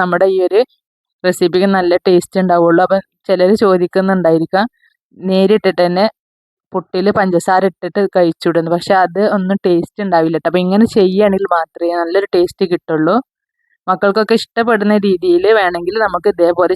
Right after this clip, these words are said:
ചെയ്തെടുക്കണം. അപ്പം പഞ്ചസാര മെൽറ്റായ ശേഷം നമ്മൾ നേരത്തെ പൊടിച്ച് വെച്ചിട്ടുള്ള ആ ഒരു പുട്ടിൻ്റെ മിക്സ് ഞാൻ ഇതിലേക്ക് ചേർത്ത് കൊടുത്ത് നന്നായി തന്നെ ഒന്ന് മിക്സ് ചെയ്ത് കൊടുക്കുകയാണ്. ഈ ഒരു സമയത്ത് ഫ്ലെയിം മീഡിയത്തിലേക്ക് ആക്കാൻ ശ്രദ്ധിക്കുക ട്ടോ.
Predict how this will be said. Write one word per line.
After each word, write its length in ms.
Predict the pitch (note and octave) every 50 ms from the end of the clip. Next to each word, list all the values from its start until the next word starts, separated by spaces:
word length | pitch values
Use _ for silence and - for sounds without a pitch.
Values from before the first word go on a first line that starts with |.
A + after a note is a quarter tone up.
| - -
ചെയ്തെടുക്കണം. 520 | F3 E3+ E3 E3+ E3 D#3+ D#3+ - D#3+ E3 E3+
അപ്പം 180 | D#3 F3+ F#3 F#3+ - G3+
പഞ്ചസാര 400 | F3 E3+ E3+ E3 - F3+ E3+ F3 G3 G3+
മെൽറ്റായ 320 | G3+ F#3 E3 - F3 E3+ F3+ -
ശേഷം 240 | F#3 F3+ - - G#3+ G#3+ G3+
നമ്മൾ 180 | F3 F3 F3+ F3+ F3+
നേരത്തെ 360 | F3 F3 - F3 - - G3+ - -
പൊടിച്ച് 280 | F3+ E3 E3 - - G3+
വെച്ചിട്ടുള്ള 380 | F#3+ - - - F3+ F3 E3+ E3+ E3
ആ 60 | E3+ E3+
ഒരു 120 | E3+ G3 A#3 - _ _ _ _ _ _ _ _ _ _ _ -
പുട്ടിൻ്റെ 400 | F#3 - _ - F#3 F#3 F#3 G#3 A3 G3+
മിക്സ് 280 | F3 - - - G3+ F#3+
ഞാൻ 100 | F#3 F#3+ F3
ഇതിലേക്ക് 340 | F3+ E3+ E3+ E3+ E3 - A3 - G3
ചേർത്ത് 260 | F3 E3 E3 - F#3 F3
കൊടുത്ത് 220 | F3+ E3 G3 G#3 G3+ F#3+
നന്നായി 440 | F3 E3+ F3 F#3 G3+ G#3+ G#3 F#3+ F3
തന്നെ 160 | E3+ E3+ F3
ഒന്ന് 120 | F3 - G3 G3+
മിക്സ് 200 | F#3 - - - F#3
ചെയ്ത് 140 | F3+ - F#3 F3+ F3+
കൊടുക്കുകയാണ്. 440 | - - _ - F3 E3 D#3+ E3+ G#3+ B3+ - _ _ _ _ _ _ _ _ _ _ _ _ _ _ _ _ _ _ _ - -
ഈ 80 | G#3 A3
ഒരു 100 | A#3 A#3 -
സമയത്ത് 380 | A#3 G#3 F#3+ F3+ F3 - G#3+ A3 -
ഫ്ലെയിം 340 | - G3+ F#3 F3 F3 F3+ F3+ G3+ A#3+ - _ _ _ _ _ _ - F#3+ F#3+
മീഡിയത്തിലേക്ക് 640 | F#3+ F#3 F3 F3+ F3+ - - F#3 F#3+ F#3+ F3+ - G3
ആക്കാൻ 200 | F#3 - G3 F#3 -
ശ്രദ്ധിക്കുക 500 | - F3+ E3+ D#3 D3 D#3+ - - E3+ D#3+
ട്ടോ. 60 | -